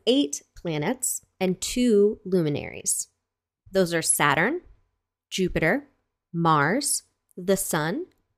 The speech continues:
Venus, Mercury, the Moon,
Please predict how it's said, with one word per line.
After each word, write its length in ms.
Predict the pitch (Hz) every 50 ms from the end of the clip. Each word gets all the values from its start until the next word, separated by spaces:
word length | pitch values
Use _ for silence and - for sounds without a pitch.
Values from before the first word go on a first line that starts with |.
| _ _ _ _ _ _ -
Venus, 720 | 180 208 269 285 262 202 185 180 196 - - - - _ _ _ _ _ _ _ _ _
Mercury, 680 | - 214 233 262 247 254 247 247 247 247 240 240 240 - _ _ _ _ _ _ _ _ _ _
the 140 | - 170 190
Moon, 420 | 180 170 165 160 156 170 208 262